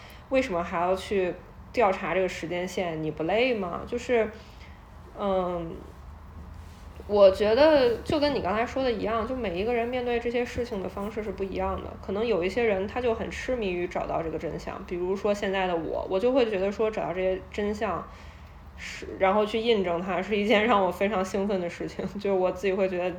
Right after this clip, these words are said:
真的很像一个，在看一个侦探小说。但是可能对于有一些人来说，就是，啊，我知道这个人，我已经给他定性了，我就不浪费时间，我就继续往前走。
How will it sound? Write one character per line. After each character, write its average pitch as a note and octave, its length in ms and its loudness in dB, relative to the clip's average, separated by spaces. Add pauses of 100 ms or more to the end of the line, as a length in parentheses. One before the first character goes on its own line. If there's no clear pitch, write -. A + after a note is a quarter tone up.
(160)
真 F#3+ 160 -2
的 F#3+ 80 2
很 G3 160 -2
像 E3+ 220 -2
一 E3 140 -2
个， E3+ 240 0
在 E3+ 240 0
看 E3+ 260 -6
一 D#3+ 60 -4
个 E3 100 -2
侦 E3 180 -6
探 F3+ 160 -4
小 - 220 -8
说。 - 260 -10 (720)
但 A#3 140 4
是 A3+ 80 2
可 A#3 60 2
能 G3 140 2
对 A3+ 180 8
于 A3+ 100 6
有 E3+ 180 4
一 F#3 40 0
些 A3+ 140 4
人 G3 200 4
来 F3 200 0
说， F#3 220 -2
就 F#3 160 -2
是， G3 140 -6
啊， E3 260 -2
我 D3 160 -4
知 - 140 -4
道 B3 120 6
这 A3+ 140 2
个 G#3 100 4
人， F3+ 220 0
我 G3 80 0
已 F#3+ 60 0
经 F3+ 80 -2
给 E3+ 60 -4
他 E3+ 100 -2
定 A3+ 200 -2
性 A#3+ 200 -2
了， F#3 160 -2
我 - 40 -6
就 F3+ 100 -4
不 F3 100 -4
浪 G3+ 160 0
费 A3+ 100 -2
时 G3 160 -10
间， F3 160 -4
我 E3 60 -2
就 D#3+ 80 -4
继 G3 160 -10
续 G3+ 40 -6
往 F3 120 -6
前 F#3+ 120 -2
走。 - 240 -8